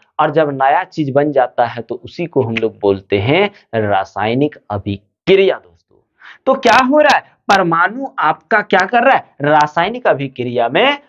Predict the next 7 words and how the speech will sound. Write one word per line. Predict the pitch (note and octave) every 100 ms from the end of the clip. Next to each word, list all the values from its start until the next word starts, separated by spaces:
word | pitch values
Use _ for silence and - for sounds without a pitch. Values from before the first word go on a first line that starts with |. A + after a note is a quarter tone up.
| _ B2+
भाग | G#2 - A2+ A#2 C3+
ले | D3 A#2 G2+ G2+
रहा | G2+ F#2 E2+
है। | - - _ - - _
तीसरी | C4 B3+ C4 D#4 E4+
बात | A#3 G#3 B3+ C4+
दोस्तों | G#3 F3 - _